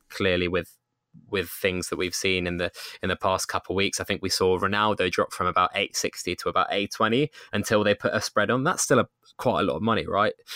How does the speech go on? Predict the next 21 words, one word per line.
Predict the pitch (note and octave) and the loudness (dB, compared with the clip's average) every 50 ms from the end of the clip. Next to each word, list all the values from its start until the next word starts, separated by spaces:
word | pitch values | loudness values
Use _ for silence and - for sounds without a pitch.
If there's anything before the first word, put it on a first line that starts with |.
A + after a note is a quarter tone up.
| - - | -16 -10
From | - - G2+ - | -6 -6 -2 0
eight | A#2+ B2+ - - | 0 0 2 2
sixty | - B2+ - - - - G2 F#2 E2+ - _ - _ _ | 0 0 0 -2 0 0 0 0 0 -2 _ -16 _ _
to | - - - G2+ | -6 -4 -2 0
eight | A2 G2+ - | -2 -2 -2
pounds | - G#2 G2 G2 - | -2 0 0 0 0
twenty, | - A2 G2+ F#2+ | 0 0 2 2
that's | F#2+ - - | 0 -2 -2
four | - - C3 C3 B2 A#2 | -2 0 2 4 4 4
thousand | - A2+ A2 G#2+ G2 G2+ G2 | 4 2 2 2 0 -2 -2
futures | - - G#2+ G#2+ - - - F2+ F2 E2+ - - | -2 0 -2 -2 -2 -2 -4 -4 -4 -4 -4 -4
at | - D#2 | -4 -4
an | F2 | -2
average | F#2 G2+ - - G2 - - | -4 -2 -2 -4 -4 -2 -4
of | F#2 - - - _ _ | -4 -6 -8 -14 _ _
eight | - G#2+ G2+ - - | -4 -4 -4 -4 -6
pounds | - - G2+ F#2+ F#2 F2+ F2 E2+ E2 - - - - - - - - _ | -4 -2 0 0 0 0 -2 -4 -4 -4 -4 -6 -8 -16 -18 -20 -20 _
forty, | - - - - A2+ A2 G#2 - - - F2+ | -12 -4 0 2 4 4 2 2 0 -2 -2
right? | - - F#2 G2 G#2 A2 - - | -2 0 0 0 0 0 0 -2
So | - A2 | -2 0
that's, | G2 G#2 G2+ G2+ - - - - - - - - | 2 2 2 2 0 -2 -2 -2 -2 -4 -4 -8